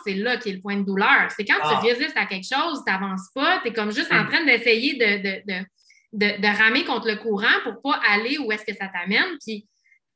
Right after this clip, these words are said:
Speaker 1: tu as peur parce que tu connais pas qu'est-ce qu'il y a après, tu sais.
Speaker 2: C'est paralysant, cette peur-là. Elle est vraiment, elle est vraiment,
Speaker 1: Tout à fait. Tu sais, c'est de
Speaker 2: réelle.
Speaker 1: l'inconnu. C'est de l'inconnu. Puis, t'as pas confiance nécessairement que qu'est-ce qui va venir après va être mieux.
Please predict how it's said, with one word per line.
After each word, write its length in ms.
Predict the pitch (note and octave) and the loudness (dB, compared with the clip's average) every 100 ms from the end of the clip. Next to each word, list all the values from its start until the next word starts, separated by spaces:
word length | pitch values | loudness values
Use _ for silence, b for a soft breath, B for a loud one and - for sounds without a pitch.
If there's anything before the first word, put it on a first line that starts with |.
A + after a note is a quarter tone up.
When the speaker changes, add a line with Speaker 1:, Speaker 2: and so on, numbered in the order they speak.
| - | -4
Speaker 1:
tu 60 | G#3 | -4
as 60 | |
peur 400 | G3+ - G#4+ G#4+ - | 0 2 4 2 0
parce 160 | G3 | -4
que 100 | - | -4
tu 200 | G3+ - - | -6 -6 -4
connais 300 | A3 F#3+ F3+ | -2 -2 -4
pas 140 | B3 | -8
qu'est-ce 220 | A3 F3 | -10 -12
qu'il 100 | F#3 | -10
y 40 | D#3 | -10
a 40 | |
après, 380 | - - D4+ A3 | -8 -8 -6 -8
tu 40 | - | -12
sais. 240 | C3+ - - | -16 -8 -2
Speaker 2:
C'est 80 | F3+ | 2
paralysant, 680 | E3+ E3 E3+ E3 D3+ A#3+ | 2 4 2 2 0 0
cette 240 | F3+ F3+ - | -2 -8 -4
peur-là. 460 | B2+ C3 D#3 D3 | -4 -4 -6 -6
Elle 140 | - C3 | -8 -6
est 80 | C#3+ | -4
vraiment, 260 | D#3 E3+ | 0 2
elle 200 | E3 A#2+ B2+ | 4 2 -4
est 40 | |
vraiment, 160 | C3+ D3 D#3 | -8 -2 2
Speaker 1:
Tout 40 | |
à 180 | D3+ C#3 | 2 2
fait. 340 | D#4 A4 C#4+ | 2 2 0
Tu 100 | - | -2
sais, 60 | C#4 | 0
c'est 80 | G3+ | 4
de 60 | |
Speaker 2:
réelle. 220 | A3 G3+ G3 G#3 B3 | 4 4 4 2 0
Speaker 1:
l'inconnu. 280 | F4 G3+ - | 0 -2 -6
C'est 160 | F#3+ | -8
de 40 | F#3+ | -6
l'inconnu. 640 | G#3 A3+ G#3+ C#4+ G4 G#3 | -4 0 0 2 0 -2
Puis, 240 | G3 F#3 _ _ _ | -6 -10 _ _ _
t'as 100 | - | -4
pas 140 | G3 E4+ | -2 0
confiance 420 | A#3 G#3 C#4+ D#4+ | 0 0 0 0
nécessairement 600 | A3+ G#3+ G#3+ F#3 G#3 C#4+ | -2 -2 0 0 2 0
que 120 | A#3 | 0
qu'est-ce 220 | G3+ A3+ A3+ | -4 -4 -6
qui 120 | G#3+ | -4
va 240 | G#3+ C4 A3+ | 2 2 2
venir 220 | A3 C#4 | 0 0
après 440 | A3+ G3 B3 C#4 B3+ | 0 0 0 0 -2
va 100 | F#3+ | -6
être 140 | F3+ | -6
mieux. 380 | G3+ A#3 C4+ G3 | -2 0 0 0